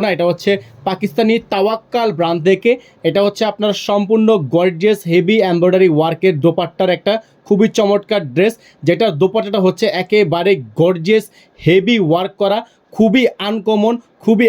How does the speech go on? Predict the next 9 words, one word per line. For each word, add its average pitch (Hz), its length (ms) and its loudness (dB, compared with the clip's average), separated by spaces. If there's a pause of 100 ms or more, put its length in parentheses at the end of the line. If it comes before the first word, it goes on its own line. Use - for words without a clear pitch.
এক্সক্লুসিভ 226 560 0 (140)
একটা 202 140 -4 (120)
কালেকশন 170 380 0 (100)
আজকে 170 260 -6
আপনাদেরকে 190 320 2 (120)
দেখিয়ে 190 260 4
দিব। 185 100 0 (160)
আমাদের 165 280 -2
কাছে 196 200 0